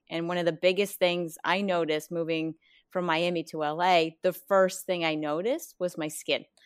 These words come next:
My skin was so dry. My hair, I, I'm still kind of working on the hair situation where I'm using more oils and I'm, you know, conditioning, not washing as much. But, you know, it, it becomes,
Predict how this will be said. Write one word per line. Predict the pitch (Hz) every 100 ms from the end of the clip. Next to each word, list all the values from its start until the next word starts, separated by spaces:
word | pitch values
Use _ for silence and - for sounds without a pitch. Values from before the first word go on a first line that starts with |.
| _ _ _ 165
My | 160
skin | - - 175 175
was | 160 160
so | - - 202 220
dry. | 170 - 127 160 - _ _ _
My | 170 160
hair, | 165 170 185 208 196 170 160 156 - -
I, | 156 -
I'm | 175 180
still | - 226 214 202 185
kind | 202 180
of | 160 175
working | 185 185 180
on | 170
the | 160
hair | 175 175
situation | 170 165 - 156 151 147 160 160
where | 147
I'm | 151
using | 151 156 147
more | 135 -
oils | 226 226 214 208 208 190
and | 165 135
I'm, | 131 131
you | 127 117
know, | 131
conditioning, | - 165 208 214 214 180 175 170 170
not | 123 -
washing | 185 196 190 180 165
as | 156
much. | 156 143 - _ _ _ _ _ _
But, | 185 180 175 170 - _ _ _ _ _ _ _
you | 185 185
know, | 180 -
it, | - - -
it | 214 214 185
becomes, | 214 202 - 202 196 196 196 180 - -